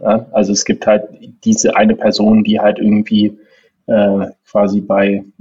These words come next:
äh, in, in der Java-Welt halt irgendwie zu Hause bleiben will und sich halt einfach dort kontinuierlich weiterentwickelt,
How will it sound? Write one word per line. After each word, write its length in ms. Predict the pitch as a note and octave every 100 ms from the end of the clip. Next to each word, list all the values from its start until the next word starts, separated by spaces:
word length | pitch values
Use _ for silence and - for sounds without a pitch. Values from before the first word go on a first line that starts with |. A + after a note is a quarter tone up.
| -
äh, 300 | A#2 A2 -
in, 160 | -
in 120 | C#3 B2+
der 140 | B2
Java-Welt 720 | A#2 G#2+ A2+ G#2+ G#2 A2 -
halt 160 | A2 G#2
irgendwie 240 | A2 A2+
zu 160 | A2 G#2
Hause 260 | A#2 A#2+
bleiben 340 | G#2 G#2 G#2 G#2
will 240 | A2 A#2+
und 180 | A#2+ G#2
sich 140 | G#2
halt 120 | A2+ G#2+
einfach 260 | G#2 A2
dort 300 | - A2 A2+
kontinuierlich 520 | - A2 A#2 G#2+ G#2 -
weiterentwickelt, 760 | G2 A#2+ A2 G2+ G#2 A2+ -